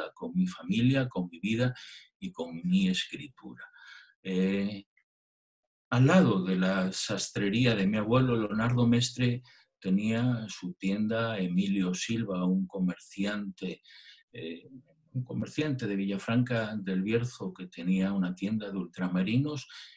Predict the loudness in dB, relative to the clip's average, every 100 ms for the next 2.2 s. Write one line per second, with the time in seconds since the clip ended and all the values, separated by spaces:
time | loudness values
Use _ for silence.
0 | -10 -10 -6 -4 -2 -2 -2 -2 -4 -4
1 | 0 2 4 2 -2 -10 -20 _ -8 -6
2 | -8 -10